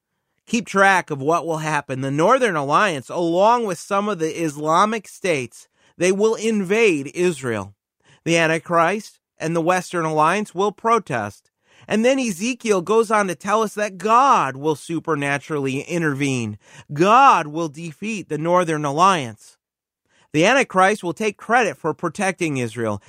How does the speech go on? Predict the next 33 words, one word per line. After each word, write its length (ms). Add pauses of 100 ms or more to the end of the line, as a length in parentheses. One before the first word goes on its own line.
(200)
giving 300
him 200
a 80
platform 720
for 140
taking 500
over 360
the 100
world. 560 (380)
And 180
this 160
is 140
when 440 (280)
he 140
will 120
sign 320
the 80
peace 440
treaty 340
with 220
Israel. 540 (320)
This 280
will 140
be 340
the 140
start 420
of 100
the 100
tribulation. 880 (240)
Israel 520
will 200
enjoy 320
peace 500